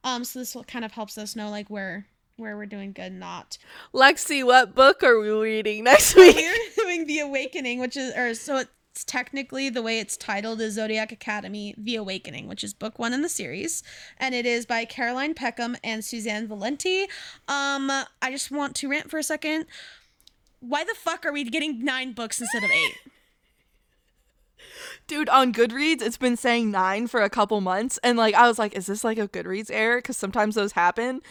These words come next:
Speaker 2: And then they announced it, and I was like, "Fuck
Speaker 1: Well, so
Speaker 2: me." <laughs>
Speaker 1: technically, beforehand, it would have been because they have also The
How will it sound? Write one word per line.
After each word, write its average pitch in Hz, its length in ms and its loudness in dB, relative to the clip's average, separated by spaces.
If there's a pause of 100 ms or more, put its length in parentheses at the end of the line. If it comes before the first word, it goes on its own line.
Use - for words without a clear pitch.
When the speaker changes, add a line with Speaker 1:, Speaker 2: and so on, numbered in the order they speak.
(300)
Speaker 2:
And 254 200 2
then 262 140 4
they 247 140 4
announced 226 320 0
it, 233 80 0
and 208 100 -2
I 214 40 0
was 196 100 -4
like, 185 160 -2
"Fuck 220 520 10
Speaker 1:
Well, 349 80 -2
so 175 200 0
Speaker 2:
me." 175 60 -6
<laughs> 175 300 6
Speaker 1:
technically, 311 500 -4
beforehand, 262 680 -4
it 165 220 -8
would 226 220 -6
have 233 220 -8
been 220 400 -6
because 226 380 -8
they 226 160 -6
have 226 320 -8
also 226 460 -8
The 208 340 -8